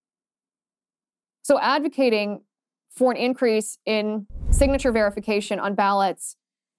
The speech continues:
is now apparently illegal in the United States. Element number four, if we could bring that one up. Apparently so is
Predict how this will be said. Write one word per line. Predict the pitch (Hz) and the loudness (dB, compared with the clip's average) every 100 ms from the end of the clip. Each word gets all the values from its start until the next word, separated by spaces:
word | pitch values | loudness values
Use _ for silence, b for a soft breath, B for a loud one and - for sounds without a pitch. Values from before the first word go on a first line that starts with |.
| _ _ - | _ _ 0
is | 233 | 2
now | 233 | 2
apparently | 226 233 175 208 - | 0 -2 -2 -2 0
illegal | 208 202 | 0 0
in | 190 | 0
the | 202 | 0
United | 196 190 | -2 -2
States. | 190 - - - - _ - | -2 -2 -2 -8 -16 _ -2
Element | 233 254 240 | 0 0 -2
number | 208 | -4
four, | 196 - 208 214 226 - | -4 -2 0 0 -2 -8
if | - | -6
we | 208 | -4
could | 202 | -2
bring | 202 | -2
that | 196 | -2
one | 180 | -2
up. | 208 214 | -2 -2
Apparently | 214 285 370 330 | -2 -2 0 0
so | - - 254 311 | 0 2 2 2
is | - 214 240 269 - | 2 2 2 0 -8